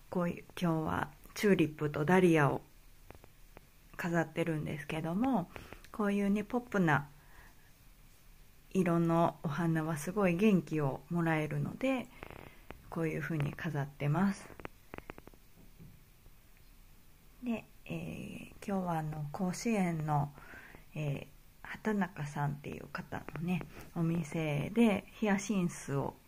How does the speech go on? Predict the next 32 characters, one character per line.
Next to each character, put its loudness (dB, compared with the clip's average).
買 -6
っ -20
て -6
き -6
ま -2
し -12
た。 -4
す -8
ご 0
く -4
ね、 4
可 0
愛 2
い -6
ピ 4
ン 2
ク 0
の 0
お 2
花 4
が 2
咲 -6
く -4
そ 0
う 2
な 2
ん -4
で -4
す -10
け -6
ど -6
も、 0